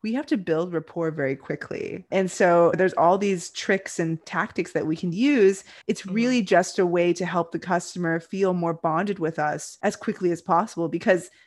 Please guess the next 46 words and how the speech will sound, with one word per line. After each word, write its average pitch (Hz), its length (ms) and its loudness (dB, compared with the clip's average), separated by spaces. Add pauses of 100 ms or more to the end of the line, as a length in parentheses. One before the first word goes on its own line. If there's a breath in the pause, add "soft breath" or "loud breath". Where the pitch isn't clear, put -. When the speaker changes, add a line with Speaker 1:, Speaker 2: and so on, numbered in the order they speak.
(120 soft breath)
Speaker 1:
at 214 160 0
the 185 100 -6
end 208 180 0
of 202 60 -4
the 185 80 0
day, 185 320 0
right, 170 380 4 (160)
we're 196 160 0
building 190 440 0
deeper 175 320 -4
relationships, 165 920 -4 (220 loud breath)
but 220 120 2
we 202 180 0
may 214 220 2
not 185 300 0
have 175 200 -4
necessarily 175 540 -2
had 170 220 -4
the 170 80 -6
luxury 175 760 -4
of 170 240 0 (100)
being 220 320 -2
on 185 120 0
the 170 80 -2
success - 500 -4
side, 156 560 0
getting 220 320 2
to 190 220 2 (160)
build 190 260 2
those 190 220 0
deep 180 240 -4
relationships 165 520 -4
over 156 200 -6
time. 190 420 -4
So 170 240 0 (220 loud breath)
what 220 220 -2
can 277 160 0
you 233 140 2
do 185 280 -4
to 185 80 -2
make 165 280 -2
this 170 160 -4
customer 165 680 -6
feel 190 260 0
at 180 160 2
ease? 175 600 -6